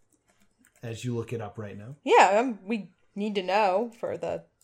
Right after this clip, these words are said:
Speaker 1: I don't
Speaker 2: show.
Speaker 1: remember. I, I have a rough idea. I don't, I don't remember the exact number. So you're saying seven?
Speaker 2: Yeah, sure.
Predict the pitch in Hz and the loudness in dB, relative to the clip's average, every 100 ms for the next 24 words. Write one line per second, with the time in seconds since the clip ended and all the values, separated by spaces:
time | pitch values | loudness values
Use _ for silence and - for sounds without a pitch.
0 | _ _ _ _ _ _ _ _ _ _ | _ _ _ _ _ _ _ _ _ _
1 | _ - 147 180 196 170 175 180 196 180 | _ -2 2 4 4 2 2 2 2 2
2 | 180 165 151 143 120 107 98 104 110 127 | 0 2 0 0 -2 -6 -8 -10 -10 -10
3 | 117 113 110 104 101 101 92 - 90 - | -8 -8 -8 -10 -12 -14 -16 -16 -18 -18
4 | - 131 139 151 139 131 120 113 160 208 | -10 -6 -6 -4 -4 -4 -8 -8 -8 -8
5 | - _ 262 494 494 302 302 403 254 196 | -12 _ 0 6 8 6 4 0 2 0